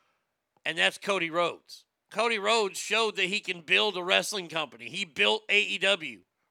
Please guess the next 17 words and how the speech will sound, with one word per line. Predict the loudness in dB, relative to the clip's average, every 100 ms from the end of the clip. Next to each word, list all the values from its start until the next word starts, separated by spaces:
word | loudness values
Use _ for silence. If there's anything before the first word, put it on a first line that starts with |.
| _
from | -8 -4
the | -6
ground | 2 4 4 2 2
up. | 2 0 _ _ _ _ _ _ _ _ _ _ _ _ _ _ _ _ _ -20 -20 _ _
And | -8 2
now | 4 6
all | 6 4
those | 2 -2 0
ideas | 0 2 0 -2
that | -6
he | -6 -4 0
had, | 2 4 4 4 2
all | 0 0 0
these | -4 -2
ideas | -2 0 -2 -2
for | -6 -14
potential | -14 -8 -6 -4 -6 -8